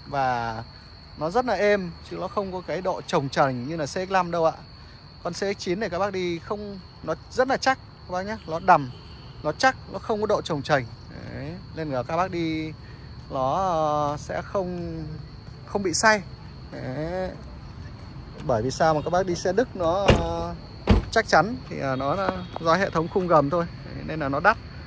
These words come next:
Đấy, thì con C X chín này nó cũng là làm theo cái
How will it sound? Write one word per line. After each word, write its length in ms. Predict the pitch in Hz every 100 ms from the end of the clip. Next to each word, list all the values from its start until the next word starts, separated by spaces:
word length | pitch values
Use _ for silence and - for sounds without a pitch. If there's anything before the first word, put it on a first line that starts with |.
| - - - -
Đấy, 180 | 135 131 160 - -
thì 120 | 143
con 160 | 156 156
C 40 |
X 220 | 190 190
chín 220 | - 165
này 180 | 214 151
nó 240 | 143 151 -
cũng 240 | 196 220
là 460 | 208 156 135 127 123
làm 260 | 135 135 127
theo 180 | 165 156
cái 340 | 135 135 165